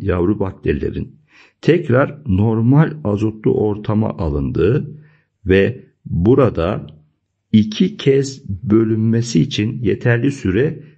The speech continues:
bekletildiği ifade edilmiştir. Yani bir sonraki aşamada yine normal azotlu ortamda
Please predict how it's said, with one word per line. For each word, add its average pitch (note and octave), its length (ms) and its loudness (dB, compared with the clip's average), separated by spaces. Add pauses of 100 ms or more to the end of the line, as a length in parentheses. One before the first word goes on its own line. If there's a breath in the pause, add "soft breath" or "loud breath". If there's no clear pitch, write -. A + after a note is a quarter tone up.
(140)
bekletildiği B2 880 0
ifade E2 300 -2
edilmiştir. C#2+ 760 -6 (520 soft breath)
Yani A#2+ 460 2 (100)
bir C#3+ 120 2
sonraki G2 480 0
aşamada D2+ 680 -4 (320 loud breath)
yine A2 460 2 (320)
normal A2 560 2
azotlu F2 420 -2
ortamda D2 680 -4